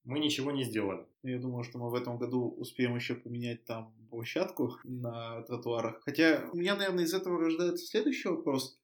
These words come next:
Speaker 2: А не поздно ли для города проводить Урбан Форум с практическими идеями, с реальным обсуждением возможных проектов для реализации,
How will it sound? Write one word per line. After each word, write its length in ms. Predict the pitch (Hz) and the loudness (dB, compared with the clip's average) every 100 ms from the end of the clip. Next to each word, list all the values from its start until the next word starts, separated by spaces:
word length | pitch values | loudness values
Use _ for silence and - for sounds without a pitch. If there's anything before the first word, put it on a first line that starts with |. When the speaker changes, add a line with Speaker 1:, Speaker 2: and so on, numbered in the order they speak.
| _ | _
Speaker 2:
А 100 | 143 | -2
не 160 | 147 147 | 0 -2
поздно 420 | - 202 220 196 | 2 2 2 0
ли 180 | 151 135 | 2 2
для 200 | 123 123 | 2 4
города 520 | 123 214 208 - 113 | 6 6 6 2 0
проводить 600 | - 127 123 135 151 - | -2 -2 0 -2 -4 -6
Урбан 340 | 147 131 123 113 | -6 -4 -4 -2
Форум 440 | - 214 160 123 | 0 2 2 -2
с 220 | - - - | -8 -6 -2
практическими 720 | 143 - 170 - - 131 123 | -2 0 -2 -2 -4 -2 -2
идеями, 400 | 127 151 147 120 113 | 4 6 6 2 -4
с 180 | - - | -6 -2
реальным 420 | 123 139 147 123 | 2 4 4 2
обсуждением 600 | 120 - 123 143 131 120 | -4 -6 -2 0 -2 -4
возможных 520 | 120 120 143 123 110 | -6 -4 -4 -4 -8
проектов 400 | - 135 127 113 | -2 0 0 -2
для 140 | 110 113 | -6 -6
реализации, 760 | 117 123 147 220 - 139 127 | -6 0 2 2 0 -4 -6